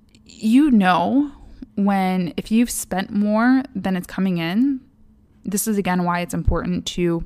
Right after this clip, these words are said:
have marketing be very closely aligned with sales. If you spent five hundred dollars in ads and there hasn't been a single sale and it's been going on for a couple weeks now, you might wanna turn that off before you spend a thousand dollars in ads and get zero sales.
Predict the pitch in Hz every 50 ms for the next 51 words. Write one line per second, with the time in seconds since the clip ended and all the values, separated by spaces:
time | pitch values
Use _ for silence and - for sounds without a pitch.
0 | - _ - - 220 185 180 180 170 170 - 190 190 196 190 190 185 165 170 165
1 | 165 165 165 - - 170 170 - - 180 170 170 165 165 165 175 170 - - 170
2 | 165 165 180 233 254 247 - - - - - - - - - - - 220 254 247
3 | - - 269 254 233 - - 175 175 175 185 196 196 185 180 180 180 180 175 180
4 | 175 - 165 165 165 175 208 208 196 - - - 185 180 185 185 220 214 226 220
5 | 202 208 202 180 175 - - 175 170 170 175 170 - - 170 165 160 170 202 240
6 | 247 - - _ - _ _ _ _ _ _ - 185 185 175 - - 185 185 175
7 | 180 180 180 170 165 175 190 208 - 185 170 170 - 175 - - 170 170 170 160
8 | - - - 220 220 226 240 254 254 247 - - - - _ _ - - 208 226
9 | 226 220 220 247 247 - 226 226 214 208 202 - 202 190 185 175 170 165 151 -
10 | - - - 185 175 - - 170 165 170 170 - - 175 180 190 196 - 262 254
11 | 254 208 196 170 165 165 175 165 165 190 190 175 - 160 156 156 156 151 - -
12 | - 190 175 175 170 165 165 - 160 - - 175 170 156 147 143 151 - - -
13 | - - - - -